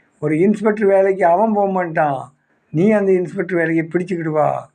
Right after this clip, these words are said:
மேல் மட்டத்தில் நல்ல நல்ல உத்தியோகங்களை நீ இருப்பா. அசுத்தமுள்ளவனும் அநியாயக்காரனும் உன் இடத்துக்கு வர முடியாது. நீ அவங்களோட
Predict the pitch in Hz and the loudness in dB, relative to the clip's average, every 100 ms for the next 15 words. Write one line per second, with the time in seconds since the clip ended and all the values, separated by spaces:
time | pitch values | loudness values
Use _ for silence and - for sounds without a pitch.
0 | _ _ _ 156 208 233 214 190 180 190 | _ _ _ -2 0 2 0 -2 -2 -2
1 | 170 180 208 202 190 175 175 208 202 190 | 0 0 2 2 0 0 2 2 2 0
2 | 170 202 285 240 208 - 160 147 147 _ | 0 2 4 2 -2 -2 -2 -2 -8 _
3 | _ _ _ _ - 135 208 202 185 180 | _ _ _ _ -14 -6 -4 0 0 0
4 | 175 165 156 190 196 185 175 160 165 147 | 0 0 0 2 2 2 0 0 -2 -8
5 | 139 - _ _ _ - 147 160 180 185 | -10 -16 _ _ _ -4 0 0 -2 -8
6 | 175 147 180 190 175 170 156 143 147 - | -2 0 2 0 0 0 2 0 -4 -16
7 | _ _ _ _ _ _ - 185 196 175 | _ _ _ _ _ _ -2 2 4 2
8 | 208 214 220 | 2 2 2